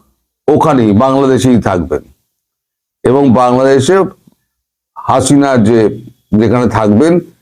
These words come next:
এখন কোথায় থাকবেন সে ব্যাপারে আমি কিচ্ছু জানি না। মানে, বঙ্গভবন তো ভাঙচুর হয়ে গিয়েছে, কোথায় থাকবেন না থাকবেন নিশ্চয়ই ভারতবর্ষের সঙ্গে একটা করে কথাবার্তা হয়েছে।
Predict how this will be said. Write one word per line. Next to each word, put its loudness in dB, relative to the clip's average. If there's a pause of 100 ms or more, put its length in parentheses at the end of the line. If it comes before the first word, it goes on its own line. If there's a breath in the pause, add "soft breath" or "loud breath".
এখন 0
কোথায় 0
থাকবেন 0
সে -2
ব্যাপারে 2 (100)
আমি 2
কিচ্ছু -2
জানি 2
না। 0 (1000)
মানে, -2
বঙ্গভবন 0
তো 2
ভাঙচুর 0
হয়ে 2
গিয়েছে, 2 (460 soft breath)
কোথায় 0
থাকবেন 2
না 0
থাকবেন 0 (100)
নিশ্চয়ই 0
ভারতবর্ষের 0
সঙ্গে 2
একটা -4
করে 0
কথাবার্তা -2
হয়েছে। 0